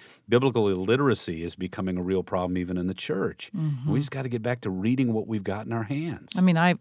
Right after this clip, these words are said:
Speaker 2: I've confessed to you that there have been waves w-, of time in my life where I've been more in Scripture and, and, and less so in others. And
Speaker 1: Mm-hmm.
Speaker 2: in the times that I have been away,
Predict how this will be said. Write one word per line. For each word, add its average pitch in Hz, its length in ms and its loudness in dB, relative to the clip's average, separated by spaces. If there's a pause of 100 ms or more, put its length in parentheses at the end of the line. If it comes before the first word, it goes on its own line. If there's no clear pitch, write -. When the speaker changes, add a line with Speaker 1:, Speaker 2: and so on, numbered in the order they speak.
Speaker 2:
I've 180 160 4
confessed 156 480 2
to 151 100 -2
you 139 80 2
that 139 140 -2
there 147 100 0
have 139 80 -4
been 147 160 -2
waves 143 420 0
w-, - 240 -8
of 151 220 -2
time 143 340 0
in 143 120 0
my 170 220 8
life 156 300 4 (420)
where 170 160 6
I've 156 200 4
been 156 140 2
more 151 260 2
in 147 100 2
Scripture 135 520 -2 (100)
and, 147 340 -2
and, 139 300 -2 (280)
and 123 360 -6
less 151 180 -2
so 143 240 -2
in 147 100 0
others. 143 420 -2
And 139 140 -2
Speaker 1:
Mm-hmm. 90 340 -10 (160)
Speaker 2:
in 175 220 6
the 170 100 6
times 185 340 4
that 160 80 4
I 151 60 4
have 147 240 2
been 180 160 6
away, 143 440 0